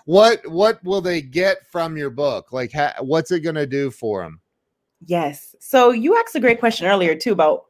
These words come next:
Speaker 2: how they could find their purpose. Walk With Me will assist you with that as well. I, I help people in regards to an action plan that I provide in my book as well. So I mentioned the trials and tribulations that I've,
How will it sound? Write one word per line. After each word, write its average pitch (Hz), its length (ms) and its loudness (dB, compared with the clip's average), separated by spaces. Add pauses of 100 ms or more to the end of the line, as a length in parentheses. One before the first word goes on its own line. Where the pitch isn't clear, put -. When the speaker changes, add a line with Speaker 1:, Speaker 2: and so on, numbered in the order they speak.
Speaker 2:
how 180 240 2
they 175 100 4
could 180 140 -6
find 175 200 0
their 151 100 0
purpose. 175 520 -2 (120)
Walk 202 320 4
With 185 100 0
Me 180 140 2
will 156 160 2
assist 160 420 -6
you 156 60 -6
with 151 120 -4
that 143 160 -2
as 139 160 -8
well. 156 220 0 (540)
I, 214 260 4 (400)
I 277 140 6
help 262 360 2
people 180 480 0 (840)
in 196 160 2
regards 180 420 0
to 175 320 0
an 165 240 -2
action 208 340 -2
plan 180 200 0
that 170 100 0
I 170 80 2
provide 165 460 0
in 165 200 -6
my 165 140 0
book 156 240 -2
as 151 140 -8
well. 165 340 2 (180)
So - 200 -2
I 220 120 4
mentioned 240 380 2
the 180 60 -2
trials 185 320 -2
and 185 100 -2
tribulations 165 540 -4
that 180 260 2
I've, 180 80 -18